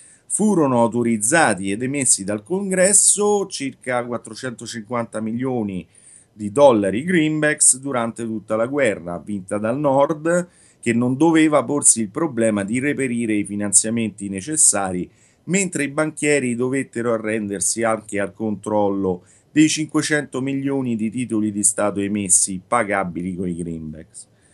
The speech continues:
Naturalmente la moneta di Stato aveva delle oscillazioni nei confronti dell'oro, ma questa situazione era da inquadrare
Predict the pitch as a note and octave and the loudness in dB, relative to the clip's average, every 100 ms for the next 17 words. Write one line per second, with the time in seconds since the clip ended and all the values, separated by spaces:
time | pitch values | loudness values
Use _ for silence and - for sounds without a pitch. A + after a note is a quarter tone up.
0 | _ - G2 F#2+ C3 F3 D#3+ F#3 F#3+ E3+ | _ -6 -2 2 4 4 2 0 0 0
1 | A#2+ G#2 G#2+ G2+ G2+ D3+ - C#3+ D3+ B2 | 2 2 0 -2 -2 -2 0 2 4 4
2 | G#2 F#2+ F#2 F#2+ G2+ F2 D#2 - G2 B2 | 4 2 0 0 -2 -2 -6 -6 -2 -2
3 | D#3 - D#3+ F3 F3+ G#2 F2+ F2 F2 F2+ | 0 2 4 2 2 0 0 -4 -6 -8
4 | F2+ - C3+ D#3+ A#2 B2 A#2 G#2+ F#2 C3+ | -10 -6 -2 0 2 2 2 0 -2 -4
5 | C3 - F#2+ F2+ G#2 A#2+ - A#2 G#2+ G2+ | 0 0 0 -2 -4 0 0 0 -2 -2
6 | G2 F#2+ F#2+ F#2+ F#2 B2 A2+ A2 G#2+ G2+ | -2 -2 -2 -4 0 0 4 4 4 2
7 | G2+ | 0